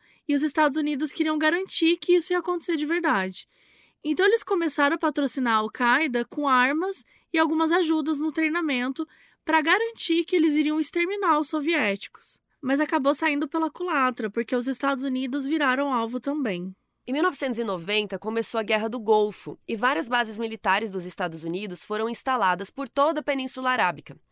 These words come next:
Speaker 2: O Bin Laden começou a enxergá-los como inimigos, como uma ameaça, e passou a se aproximar de vários líderes fundamentalistas do Oriente Médio.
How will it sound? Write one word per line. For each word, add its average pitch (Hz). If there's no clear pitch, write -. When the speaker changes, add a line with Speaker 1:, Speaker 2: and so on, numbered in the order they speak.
Speaker 2:
O -
Bin 285
Laden 220
começou 220
a 233
enxergá-los 214
como 233
inimigos, 262
como 190
uma 185
ameaça, 233
e 302
passou 320
a -
se 277
aproximar 240
de 208
vários 233
líderes 233
fundamentalistas 269
do 208
Oriente 196
Médio. 151